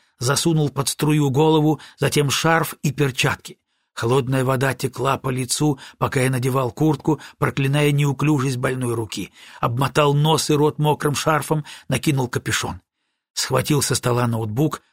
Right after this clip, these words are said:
бросил последний взгляд на череп с челюстью. «Прости меня, Дженнис». В этот момент взорвалось дверное окошко. Капюшон и шарф защитили мое лицо от осколков.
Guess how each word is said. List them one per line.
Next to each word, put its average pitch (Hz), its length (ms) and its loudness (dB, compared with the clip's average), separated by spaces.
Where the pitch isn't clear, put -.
бросил 151 360 2
последний 135 600 -4
взгляд 131 420 -4
на 123 140 -6
череп 120 340 -4
с - 80 -6
челюстью. 104 640 -4
«Прости 123 380 0
меня, 95 340 -6
Дженнис». 98 560 -4
В 135 60 0
этот 131 220 0
момент 139 480 0
взорвалось 131 760 2
дверное 127 560 0
окошко. - 540 -4
Капюшон 165 560 2
и 156 40 2
шарф 165 380 0
защитили 156 560 0
мое 147 220 2
лицо 156 320 0
от 139 140 -2
осколков. - 680 -4